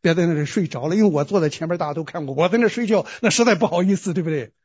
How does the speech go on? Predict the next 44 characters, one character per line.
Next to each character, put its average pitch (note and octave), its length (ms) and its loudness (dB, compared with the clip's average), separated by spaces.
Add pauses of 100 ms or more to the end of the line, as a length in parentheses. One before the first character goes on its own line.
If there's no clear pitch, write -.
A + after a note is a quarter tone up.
(580)
我 F3 100 -2
知 G3+ 80 -2
道， B3 120 4
因 C#4+ 80 4
为 F#4 80 4
讲 F#3 400 2
道 C#4 200 4
的 G3 120 4
人 D#3 160 0
呢， D#3 100 0
不 E3+ 160 -4
会 D3+ 80 0
睡 D3 160 -4
觉， B2+ 260 -8 (220)
因 G#3 140 6
为 G3 120 4
我 D3 140 2
在 F#3+ 160 4
讲 C3+ 400 -2
嘛。 A2+ 80 -20 (340)
听 F#4 320 2
到 D#4+ 160 4
的 G#3 80 6
人， G3+ 160 6
你 A#3 80 6
不 F3 120 0
知 D4 60 2
道 D#4+ 80 6
我 G3 160 4
下 A3 160 2
去 F#3 60 -2
在 G#3+ 100 2
讲 A#2 180 -2
什 D3+ 120 -6
么， E3 80 0
你 F3 120 4
是 G#3 200 -2
被 B3 340 0
动 F#3 220 4
接 G3 160 2
受 F#3+ 160 -2
的 C#3+ 80 -6
时 D3 100 -8
候， C#3 140 -8